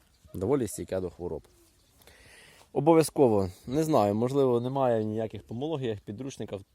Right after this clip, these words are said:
м, згадки про даний сорт. Можли-, можливо, це народна селекція, але цей сорт сто відсотків заслуговує на розмноження.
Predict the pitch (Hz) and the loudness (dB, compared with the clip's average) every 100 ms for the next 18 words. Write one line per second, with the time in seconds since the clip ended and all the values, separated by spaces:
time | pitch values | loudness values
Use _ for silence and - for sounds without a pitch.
0 | - 95 98 101 120 - 104 104 104 98 | -14 -12 -6 -2 0 0 -4 -2 0 0
1 | 101 135 - 147 175 175 135 143 185 151 | -2 -4 -4 -6 -4 -2 0 0 0 0
2 | - 117 113 156 135 127 - 120 120 - | 0 0 0 0 0 -2 -2 4 4 2
3 | 110 104 110 113 - - - - - _ | 0 4 6 4 2 -10 -20 -20 -20 _
4 | _ - - 156 127 104 - 113 107 139 | _ 2 4 4 0 -2 0 0 2 2
5 | 143 120 101 98 113 110 135 117 101 101 | 2 0 0 0 0 4 6 6 6 4
6 | 95 107 95 87 87 | 2 2 2 0 -8